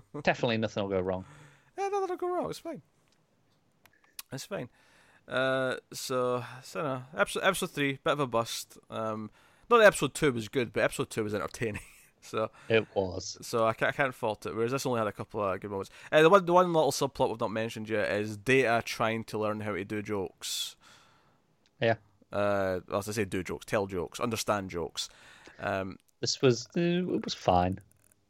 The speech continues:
Speaker 1: Yeah, it was fine. He, he just tells a joke so matter of fact, and then he's like, "Okay, why is that funny?" And he's like, "Well, you didn't really tell it properly. Also, things are just funny. You can't really explain funny. <laughs> It just is."
Speaker 2: Yeah.
Speaker 1: Um, so he doesn't understand.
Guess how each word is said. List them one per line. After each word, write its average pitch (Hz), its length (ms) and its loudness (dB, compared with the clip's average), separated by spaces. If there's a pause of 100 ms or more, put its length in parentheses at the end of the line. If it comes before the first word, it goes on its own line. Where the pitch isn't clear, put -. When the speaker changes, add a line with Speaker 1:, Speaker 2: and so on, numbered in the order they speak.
(260)
Speaker 1:
Yeah, 302 200 10
it 381 40 8
was 381 140 2
fine. 185 380 6
He, 175 220 4
he 180 60 6
just 208 200 0
tells 202 180 6
a 180 80 4
joke 127 380 2
so 139 200 0
matter 120 300 4
of 107 80 2
fact, - 500 2
and 117 140 2
then 113 220 0
he's 107 120 -8
like, 107 120 0
"Okay, 117 220 0
why 117 120 4
is 120 80 2
that 113 180 0
funny?" 113 260 0
And 101 100 0
he's 104 120 -4
like, 107 160 -4
"Well, 135 200 4
you 110 80 0
didn't 123 140 -2
really 104 120 -2
tell 104 260 0
it 98 100 -6
properly. 107 520 -2 (340)
Also, 135 540 4 (160)
things 160 180 2
are 139 60 0
just 123 180 -2
funny. 107 280 0
You 107 80 -4
can't 131 120 -2
really 120 160 -4
explain 107 440 -4
funny. 98 320 -2 (240)
<laughs> - 260 -20
It 131 40 -12
just 117 180 -10
is." 95 260 -4
Speaker 2:
Yeah. 95 220 6 (720)
Speaker 1:
Um, 113 580 -2
so - 160 -6
he 120 40 -2
doesn't 120 140 -4
understand. 95 640 -4